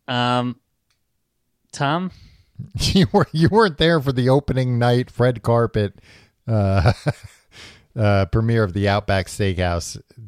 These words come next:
Speaker 2: near the town we grew up in.
Speaker 1: Here's the question, Tom.
Speaker 2: Uh-huh.
Speaker 1: Do we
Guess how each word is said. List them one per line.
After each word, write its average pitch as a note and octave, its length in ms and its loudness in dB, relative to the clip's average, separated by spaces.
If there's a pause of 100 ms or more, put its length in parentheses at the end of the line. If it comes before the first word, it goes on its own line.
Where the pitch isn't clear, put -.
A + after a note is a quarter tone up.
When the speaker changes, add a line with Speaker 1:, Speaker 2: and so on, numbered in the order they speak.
(280)
Speaker 2:
near G#2 360 0
the F#2+ 120 -2
town A2 360 0
we G2 120 -2
grew F#2 220 -2
up E2+ 160 -4
in. D#2+ 220 -8 (180)
Speaker 1:
Here's F3+ 360 -4
the F3 100 -4
question, A#2+ 520 -4
Tom. A2 440 -4 (680)
Speaker 2:
Uh-huh. G2+ 360 0 (500)
Speaker 1:
Do F3+ 360 -2
we C3 760 -4